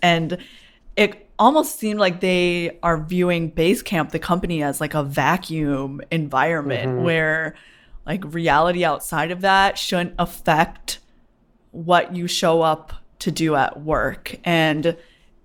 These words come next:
Speaker 1: that's just not true, especially over the past year. You can't, you can't separate those things. And maybe this blog post, I mean, I think it still would have had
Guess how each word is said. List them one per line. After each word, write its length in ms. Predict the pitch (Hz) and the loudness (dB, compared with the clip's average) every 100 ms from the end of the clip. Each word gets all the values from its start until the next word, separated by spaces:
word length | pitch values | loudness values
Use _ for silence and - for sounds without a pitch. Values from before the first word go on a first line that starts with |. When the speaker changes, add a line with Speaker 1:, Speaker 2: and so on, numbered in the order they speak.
| - | -4
Speaker 1:
that's 180 | 170 - | -2 -2
just 220 | 226 208 | -2 -2
not 220 | 170 - | -2 -4
true, 240 | - 180 151 | -4 -2 -2
especially 460 | 156 202 208 220 | 0 0 2 0
over 180 | 180 175 | 0 -2
the 80 | 175 | -2
past 400 | - 185 - - | 0 0 0 -2
year. 260 | 208 139 | -2 -2
You 180 | 139 160 | -4 -8
can't, 640 | 160 202 175 170 165 - - _ _ _ _ _ _ _ _ _ _ _ | -4 0 2 2 2 -4 -8 _ _ _ _ _ _ _ _ _ _ _
you 100 | 175 | -8
can't 280 | 175 190 185 | -2 -2 0
separate 360 | 208 208 185 | 0 0 0
those 200 | 180 170 | 0 0
things. 380 | - 170 160 160 | 0 -2 0 0
And 360 | 170 160 156 190 - - - - - | 0 -2 -8 -12 -16 -18 -18 -18 -6
maybe 640 | 208 190 196 233 247 262 269 | -4 0 2 2 4 2 2
this 340 | 214 214 - | 0 0 -4
blog 380 | - 165 160 175 | -2 2 2 2
post, 360 | 214 196 202 | 2 2 2
I 40 | - | -2
mean, 280 | 185 180 - - | -2 -2 -4 -2
I 80 | 180 | 0
think 200 | 190 185 | 0 0
it 80 | |
still 200 | - 180 | 0 0
would 100 | 180 | 0
have 80 | 180 | -2
had 500 | - 147 147 151 - | -2 -2 0 0 -4